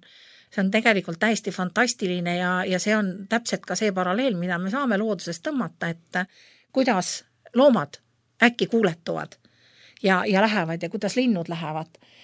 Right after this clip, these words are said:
täiesti meile arusaamatute märguannete peale. Aga kui me ise oma elus seda kogeme, siis me näeme, et see tõesti toimib. Kui meil saate pealkiri täna on, et kas on linnukesel muret, siis,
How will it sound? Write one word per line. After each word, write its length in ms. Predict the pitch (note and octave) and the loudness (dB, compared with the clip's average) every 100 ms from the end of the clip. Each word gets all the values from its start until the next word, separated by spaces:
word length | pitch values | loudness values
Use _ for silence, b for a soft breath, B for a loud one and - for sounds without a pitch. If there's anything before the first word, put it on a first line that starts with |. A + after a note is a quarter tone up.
| b b | b b
täiesti 420 | A3+ A3+ F#3 - G#3 | 2 2 2 0 2
meile 240 | A#3+ G#3 | 4 4
arusaamatute 1080 | G#3 A#3 G#3 G#3+ A3+ E3+ - E3 - E3 E3 G3+ | 4 4 4 4 4 2 -2 -4 0 0 0 2
märguannete 600 | G#3+ G3+ E3 E3 F3 F3 | 2 4 0 0 -2 0
peale. 420 | G#3 F3 D#3+ D3+ - - | 2 2 -2 -6 -10 -8
Aga 240 | F3+ F3+ | -6 -4
kui 100 | F#3 G3 | -2 -2
me 60 | |
ise 140 | A#3 A3 | 0 0
oma 180 | G#3 G#3+ | 0 -2
elus 220 | G#3 - | -4 -6
seda 120 | G3 | -2
kogeme, 400 | A#3+ B3 F#3 E3 | 0 2 2 0
siis 200 | - F#3 | -6 -6
me 80 | F#3 | 0
näeme, 260 | G#3+ G#3 E3+ | 2 2 -2
et 80 | - | -4
see 80 | E3+ | -4
tõesti 460 | G#3+ G3+ - D#3+ E3 - _ | -4 -4 -4 -4 -4 -8 _
toimib. 500 | A3 A3+ G3 C#3+ - - _ - | 6 8 6 2 -4 -18 _ -4
Kui 80 | A#3 | 0
meil 360 | A3+ A3 G3 F#3+ | 2 2 -2 -4
saate 360 | - C4 B3+ | 2 2 4
pealkiri 420 | G3+ A#3 G3 F#3 F#3 | 4 4 4 0 2
täna 220 | A3 G3+ G3 | 4 4 2
on, 160 | G#3 F#3+ | 0 0
et 320 | F3+ - - - | -4 -6 -14 -8
kas 160 | F#3 F#3 | -4 -2
on 80 | |
linnukesel 500 | F#3+ A3+ E3+ E3+ F3+ F#3+ | 0 0 0 -4 -2 0
muret, 400 | G3 D3+ - - _ _ | 2 -2 -6 -20 _ _
siis, 480 | - A3+ A3 G3 | -4 0 2 2